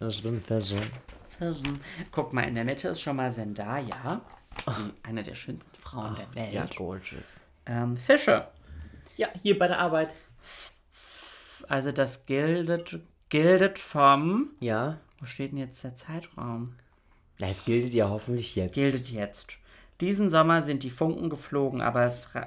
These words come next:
Speaker 2: aber reicht es für mehr als nur einen Flirt?
Speaker 1: <gasps>
Speaker 2: Das musst du selbst entscheiden.
Speaker 1: Ah.
Speaker 2: Nur wenn es sich wirklich richtig anfühlt, solltest du den nächsten Schritt wagen. Im
Speaker 1: Mhm.
Speaker 2: Notfall kennt deine Bestie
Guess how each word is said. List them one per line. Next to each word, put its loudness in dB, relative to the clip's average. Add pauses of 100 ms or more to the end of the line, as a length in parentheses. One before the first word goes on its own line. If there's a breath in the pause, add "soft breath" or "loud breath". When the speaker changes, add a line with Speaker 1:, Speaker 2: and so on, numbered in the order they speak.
Speaker 2:
aber 4
reicht 0
es -6
für -6
mehr 2
als -4
nur -2
einen -6
Flirt? -2
Speaker 1:
<gasps> -4 (580 loud breath)
Speaker 2:
Das 0
musst -2
du -2
selbst 6
entscheiden. 0
Speaker 1:
Ah. -10 (280 loud breath)
Speaker 2:
Nur 6
wenn 6
es 0
sich -8
wirklich 0
richtig -6
anfühlt, 0
solltest 2
du -4
den 0
nächsten -4
Schritt -8
wagen. 0
Im 0
Speaker 1:
Mhm. 2
Speaker 2:
Notfall 2
kennt -4
deine 2
Bestie -2